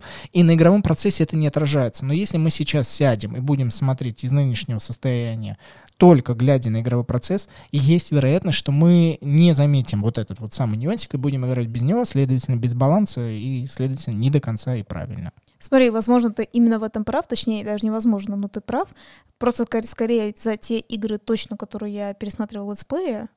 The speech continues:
Speaker 2: э, наши, да, то там однозначно всё было ясно, понятно.
Speaker 1: Вот,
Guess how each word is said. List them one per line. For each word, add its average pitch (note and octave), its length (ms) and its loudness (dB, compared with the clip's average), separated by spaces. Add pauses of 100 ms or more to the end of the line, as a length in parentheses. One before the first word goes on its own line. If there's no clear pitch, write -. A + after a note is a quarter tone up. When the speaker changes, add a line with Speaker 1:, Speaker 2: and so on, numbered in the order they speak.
(160)
Speaker 2:
э, G3 280 -8
наши, G3 400 -6
да, A3 240 -8 (100)
то B3 500 0
там A3+ 300 0
однозначно G#3+ 540 0
всё - 180 -2
было G#3 220 0
ясно, G3 400 -2
понятно. G3 580 -6
Speaker 1:
Вот, C3 240 2